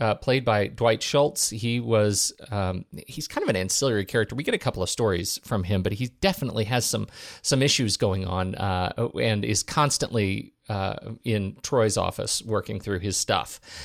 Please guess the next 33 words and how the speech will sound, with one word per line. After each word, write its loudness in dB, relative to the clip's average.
Uh, 0
and 2
he 0
becomes 0
a 0
central 0
character 2
at -2
the 0
end 0
of -2
Voyager 2
and -2
helping 2
get 2
Voyager 2
back 0
to, 2
uh, 0
to -4
the, -2
the -2
right 0
place 0
at -2
the -10
right -2
time. -2
So, -4
um, 0
he's 2
great. 4
He's 0